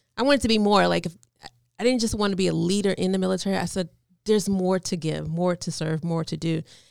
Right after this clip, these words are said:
And so I wanted to have my own, have my own business, have the opportunity to create business and create, you know, work for people to work and to, you know, to be an employer,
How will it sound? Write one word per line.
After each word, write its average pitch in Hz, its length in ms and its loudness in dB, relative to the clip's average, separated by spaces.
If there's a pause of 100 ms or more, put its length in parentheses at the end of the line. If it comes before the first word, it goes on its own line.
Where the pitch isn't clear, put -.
(200)
And 175 240 0
so 170 180 -2
I 170 140 4
wanted 208 420 4
to 180 340 0
have 180 220 0
my 185 160 2
own, 170 360 0 (300)
have 165 200 -4
my 170 80 -2
own 175 180 2
business, 196 580 0 (300)
have 180 160 4
the - 60 2
opportunity 180 580 0
to 165 460 0
create 208 420 0
business 156 680 0
and 165 200 -2
create, 170 440 0 (800)
you 180 80 -6
know, 170 100 2
work 175 380 -2
for 175 100 -2
people 175 480 -2
to - 220 -18
work 180 320 -4
and 165 160 -12
to, 165 80 -10
you 190 100 -4
know, 156 140 -4
to - 100 -8
be 165 160 -4
an 151 80 -4
employer, 156 540 -6